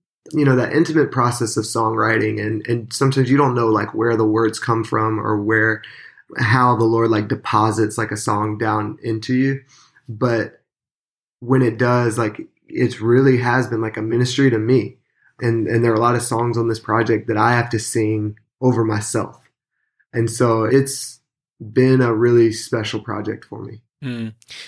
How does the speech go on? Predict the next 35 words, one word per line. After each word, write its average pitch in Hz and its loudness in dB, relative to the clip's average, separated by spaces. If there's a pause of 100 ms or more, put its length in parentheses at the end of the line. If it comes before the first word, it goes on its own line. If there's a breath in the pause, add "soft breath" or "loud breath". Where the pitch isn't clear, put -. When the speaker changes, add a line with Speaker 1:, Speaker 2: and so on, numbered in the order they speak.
(100 loud breath)
Speaker 2:
You 139 -4
wanna 151 0
talk 156 2
a 147 0
little 147 2
bit 147 0
about 135 0
the 135 -6
production? 147 -2
It 135 -4
sounds 156 0
not 175 0
live, 131 0
but 123 0
it 120 -12
sounds 139 -2
more 135 -2
organic. 120 -2
Speaker 1:
We 160 4
spent 175 -2
just 180 -4
a 175 2
week 135 0 (220)
in 135 0
the 120 -2
studio. 135 0
I 135 0
got, 120 -4
you 127 0
know, 117 -6 (340 soft breath)
Jason 147 4
Ingram 139 4
produced 127 0
it, 123 -2
and 117 -4